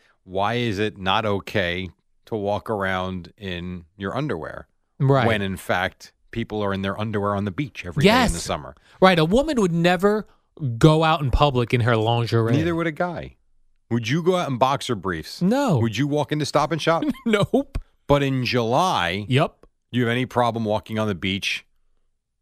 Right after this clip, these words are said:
Speaker 1: in a bathing, in
Speaker 2: No.
Speaker 1: a short bathing suit?
Speaker 2: Bizarre.
Speaker 1: Bathing suit. Right. It's just the way we're conditioned.
Speaker 2: Yeah.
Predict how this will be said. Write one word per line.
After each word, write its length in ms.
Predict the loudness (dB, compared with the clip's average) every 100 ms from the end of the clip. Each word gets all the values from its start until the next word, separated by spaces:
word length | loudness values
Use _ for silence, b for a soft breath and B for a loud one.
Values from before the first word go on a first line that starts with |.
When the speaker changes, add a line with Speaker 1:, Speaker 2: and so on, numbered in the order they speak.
| _ _ -8
Speaker 1:
in 400 | -6 -4 -6 -10 -8
a 60 | -6
bathing, 420 | -2 -2 0 2
in 60 | 4
Speaker 2:
No. 140 | 4
Speaker 1:
a 40 |
short 320 | 2 0 -2 0
bathing 300 | 0 0 -4
suit? 260 | -6 -8 _ _
Speaker 2:
Bizarre. 280 | -2 2 4
Speaker 1:
Bathing 140 | 2 0
suit. 280 | -4 -8 _ 2
Right. 280 | 2 2 -6 _ _ b b b
It's 220 | -8 -6
just 160 | -6 -2
the 80 | 0
way 180 | 0 2
we're 200 | 0 0
conditioned. 680 | -2 0 0 -2 -8 -10 _ _ -6
Speaker 2:
Yeah. 320 | -2 0 -2